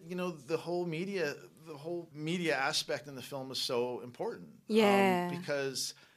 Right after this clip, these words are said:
Speaker 1: it just, it just drives the point a little deeper, just, just about the sort of the gray area. What the fuck is happening in this movie? What are they talking about? Who fucking cares? It's really doesn't matter. What
Speaker 2: Mm.
Speaker 1: matters is,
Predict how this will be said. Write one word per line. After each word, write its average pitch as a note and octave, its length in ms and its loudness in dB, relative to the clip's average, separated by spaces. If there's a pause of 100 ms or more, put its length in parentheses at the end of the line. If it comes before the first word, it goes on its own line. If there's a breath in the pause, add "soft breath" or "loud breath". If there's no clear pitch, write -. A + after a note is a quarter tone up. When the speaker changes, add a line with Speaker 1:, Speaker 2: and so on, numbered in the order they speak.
(100)
Speaker 1:
it C#3 140 -4
just, D3+ 340 -2 (380)
it C#3 140 -6
just D3+ 280 -6 (200)
drives C#3+ 720 0
the C3 160 -10
point C#3 500 -8 (140)
a C3+ 40 -6
little D3+ 340 -2 (280)
deeper, B2 440 -6 (100)
just, - 260 -6
just - 320 -12
about C3+ 440 -2
the C3 180 -6
sort C#3 260 -4
of C3 140 -10
the B2+ 80 -6
gray C#3 600 -4
area. B2+ 260 -4
What C3+ 260 -6 (220)
the D#3+ 80 -8
fuck C3+ 200 -2
is D3 80 -6
happening E3+ 380 -2
in A2+ 60 -4
this G2+ 120 -12
movie? F#2+ 260 -10
What E3+ 120 4
are - 40 6
they G3+ 80 6
talking G3+ 380 2
about? A2+ 280 -4 (160 loud breath)
Who A#3+ 120 -4
fucking A3+ 300 0
cares? G3 360 0
It's D3+ 200 -6
really F#3 480 -4 (600 soft breath)
doesn't F3 280 2
matter. D#3 400 0 (220)
What A3+ 140 2
Speaker 2:
Mm. G#3 40 2
Speaker 1:
matters F#3 400 4
is, C3 400 -4